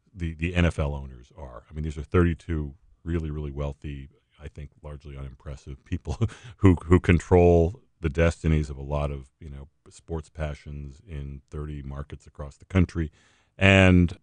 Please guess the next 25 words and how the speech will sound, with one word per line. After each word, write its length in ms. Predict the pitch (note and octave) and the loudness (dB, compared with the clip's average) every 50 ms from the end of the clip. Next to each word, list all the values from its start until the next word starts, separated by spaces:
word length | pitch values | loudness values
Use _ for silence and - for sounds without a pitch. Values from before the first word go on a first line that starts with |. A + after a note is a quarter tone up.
| _ - | _ -10
often 260 | F2 F#2+ - - G2+ | -10 -8 -2 -2 -2
just 180 | F#2 F#2 - | -2 -2 -2
break 200 | - F2 F#2 - | 0 0 0 0
their 140 | - F2+ E2 | -2 -4 -2
hearts 280 | D#2 E2+ - D#2 - _ | -2 -4 -6 -8 -10 _
by 180 | _ - C#2 B1+ | _ -18 -18 -12
moving 500 | C2 D2 D2 D2+ D#2+ D#2 D2+ D2 D2+ C#2 | -10 -8 -8 -6 -6 -6 -6 -6 -8 -10
or 120 | C#2 C2+ | -12 -16
just 200 | C2+ - D2 _ | -18 -20 -20 _
disappoint 540 | - D#2+ - D2+ - - D#2+ D2+ D2+ D2+ _ | -10 -10 -10 -12 -16 -8 -6 -6 -6 -6 _
people. 400 | - D#2 D2+ - D#2+ D#2+ E2 E2+ | -14 -18 -14 -12 -10 -10 -8 -8
And 160 | D2+ D2 D2+ - | -8 -10 -12 -8
unlike 340 | - F2+ F2 E2+ E2 E2 - | -4 -2 0 0 0 -2 -2
politicians, 560 | - D#2+ D#2 D2+ D2 - F2 E2 - E2 D2 | -4 -4 -4 -4 -4 -4 -6 -6 -4 -8 -8
they 80 | C#2 D2+ | -6 -8
don't 100 | D2+ D#2 | -8 -8
have 100 | C#2+ - | -10 -10
to 80 | - D2+ | -10 -10
run 180 | D2+ D2+ D2+ | -8 -8 -10
for 140 | - - D2 | -12 -14 -14
re-election. 640 | C#2 D2 D2 C#2+ D2 E2 E2+ - - - B1 A1+ A#1+ | -12 -12 -12 -12 -12 -14 -16 -16 -18 -20 -20 -20 _
So 320 | _ - E2 D2+ D2 - _ _ _ _ _ _ _ _ - | _ -12 -10 -10 -10 -10 _ _ _ _ _ _ _ _ 2
they're 140 | F2 F2 | 4 4
this 160 | F2 F2 - - | 6 4 4 4
cartel, 720 | - F#2+ E2+ D#2 - - F#2 F#2 F#2+ F2 D#2 F2 G2 - | 6 6 6 6 4 2 4 4 4 4 2 -2 -8 -14